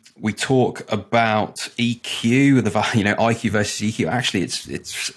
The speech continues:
more feminine traits like tr-, E Q perhaps that are, that I use quite a lot, uh, in growing Somex and the point that we're at now. We talk about that. Um,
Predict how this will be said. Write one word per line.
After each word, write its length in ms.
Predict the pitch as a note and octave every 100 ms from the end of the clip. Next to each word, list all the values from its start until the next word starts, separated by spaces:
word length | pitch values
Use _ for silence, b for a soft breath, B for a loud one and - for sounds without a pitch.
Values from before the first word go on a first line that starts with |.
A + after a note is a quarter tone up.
| -
more 240 | A2+ E3
feminine 400 | - - F#3+ -
traits 320 | - E2 -
like 280 | F2 - - - -
tr-, 140 | - - -
E 180 | - A2+
Q 400 | A#2 - A2+ C#3+
perhaps 580 | B2+ - - - - -
that 300 | - F2+ - B B B B -
are, 380 | F#2 F#2 F#2 - _
that 140 | - E2
I 180 | - A2+
use 320 | A2 F2+ F2
quite 240 | - F#2
a 40 | D#2
lot, 280 | F#2 - - -
uh, 200 | F#2+ F#2
in 100 | D#2+
growing 240 | F#2 F#2+ F#2
Somex 400 | - F#2+ E2+ -
and 80 |
the 60 | F#2
point 160 | G2 D#2+
that 80 |
we're 100 | E2+
at 160 | F#2 C#2+
now. 260 | F#2+ G2+ G2
We 60 |
talk 160 | - -
about 220 | - F2+
that. 340 | G#2 G#2+ - B B B B B
Um, 500 | - F#2+ F#2+ G2 F#2